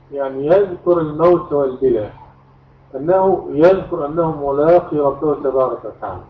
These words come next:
لذلك دايمًا ذكر الموت هو ميزان الحياة. عشان تمشي صح في الحياة على طول لازم يكون الموت نصب عين، حين ذلك سوف تستقيم حياتك. يبقى هو الموت رمانة الميزان،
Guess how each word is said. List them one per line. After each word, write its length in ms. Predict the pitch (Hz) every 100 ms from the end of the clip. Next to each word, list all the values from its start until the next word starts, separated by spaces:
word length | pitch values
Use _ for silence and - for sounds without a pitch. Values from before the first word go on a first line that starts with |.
| - _ _ -
لذلك 500 | 127 160 208 214 - -
دايمًا 320 | 175 190 165 139 131
ذكر 200 | 185 160
الموت 400 | 147 165 175 - - - - - - _ 151
هو 180 | 160
ميزان 800 | 156 139 139 165 170 170 165 165 139 -
الحياة. 520 | 131 120 - 107 92 92 - - - -
عشان 260 | - 160 160
تمشي 220 | 180 -
صح 380 | 160 185 185 -
في 40 | 139
الحياة 460 | 117 143 180 220 - - - - - - - -
على 200 | 135 135
طول 120 | 190
لازم 200 | 190 190
يكون 160 | -
الموت 400 | 180 170 190 233 - -
نصب 300 | 160 175 -
عين، 240 | 165 208 101 - - -
حين 180 | 156 151
ذلك 640 | 139 185 202 208 208 -
سوف 240 | - 143 135
تستقيم 600 | 131 120 - - 170 160
حياتك. 220 | - 104 - - - - _ - - _ -
يبقى 500 | 123 127 117 110 127
هو 320 | 175 165 135
الموت 500 | 131 151 226 - -
رمانة 460 | 135 135 151 185 175
الميزان، 520 | 127 120 110 110 95